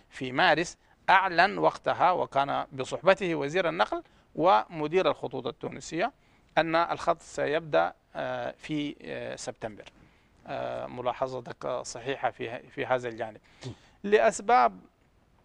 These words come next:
آه، موضوعية، دعنا نقول، آه، اللي هي متعلقة باختيار، آه، الوكيل الإقليمي في السودان. آه، تأخر هذا السبب، لأنه هم، آه،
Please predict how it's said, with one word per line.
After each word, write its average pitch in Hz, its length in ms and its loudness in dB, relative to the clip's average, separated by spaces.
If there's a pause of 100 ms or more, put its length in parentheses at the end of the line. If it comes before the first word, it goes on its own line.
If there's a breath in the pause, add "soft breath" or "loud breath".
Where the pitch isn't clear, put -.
(420)
آه، 143 440 6
موضوعية، 156 720 2
دعنا 131 320 2
نقول، 143 520 0 (140)
آه، 127 340 -4
اللي 127 240 -8
هي 147 120 0
متعلقة 165 760 2 (300 soft breath)
باختيار، 214 720 0 (500 soft breath)
آه، 139 460 2
الوكيل 139 500 0 (420)
الإقليمي 127 800 -6 (120)
في 127 260 -8
السودان. 156 540 -2 (420 soft breath)
آه، 135 400 -6
تأخر 151 340 4
هذا 127 200 4
السبب، 123 400 -10
لأنه 131 240 -2
هم، 143 260 -4
آه، 135 140 -2